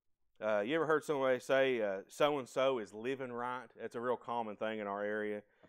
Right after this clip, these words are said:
You know, "Oh, you're," you know, I remember when I first started going to church, you know, back to town, I heard people tell me, "Oh, you're living right now." Uh, living right, living right. Well, this is what they mean right here: that you're walking, that you're living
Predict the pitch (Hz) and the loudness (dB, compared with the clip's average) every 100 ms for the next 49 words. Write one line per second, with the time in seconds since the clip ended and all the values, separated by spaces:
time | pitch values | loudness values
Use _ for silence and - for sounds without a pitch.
0 | _ - 101 92 92 123 151 131 120 120 | _ -8 -4 -4 -2 2 4 2 2 -2
1 | 110 110 104 110 131 117 139 123 110 120 | -4 -4 -2 -2 -2 -2 -2 -2 -2 0
2 | 123 117 107 _ _ - 127 123 123 117 | 0 0 -4 _ _ -2 -2 0 0 2
3 | 120 107 - 131 123 - 107 101 110 101 | 0 -2 0 0 0 -6 -6 -2 -4 -4
4 | 95 123 117 110 107 107 123 104 101 117 | -6 -4 -2 -2 -4 -4 -6 -8 -6 -6
5 | 107 127 120 107 120 131 107 98 90 87 | -2 0 0 -2 0 -2 -4 -6 -8 -10
6 | 85 87 _ _ _ _ - 113 107 160 | -12 -14 _ _ _ _ -6 -2 2 2
7 | 160 123 107 101 101 123 131 107 101 98 | 4 2 4 2 2 0 0 0 -2 -2
8 | 104 135 143 - _ _ _ _ - 202 | 0 2 2 -4 _ _ _ _ 2 2
9 | 190 151 175 143 123 127 139 95 85 _ | 4 2 2 4 2 0 -2 -6 -14 _
10 | _ - 120 120 104 82 _ _ _ _ | _ -4 -4 -2 -6 -8 _ _ _ _
11 | _ 113 113 131 113 104 _ _ _ _ | _ -10 -2 0 0 -2 _ _ _ _
12 | - 107 123 143 147 101 87 85 - _ | -14 2 6 8 6 0 -14 -18 -20 _
13 | _ _ _ - 110 113 127 117 117 143 | _ _ _ -12 -10 -4 -2 0 2 0
14 | 123 104 98 | 0 -4 -6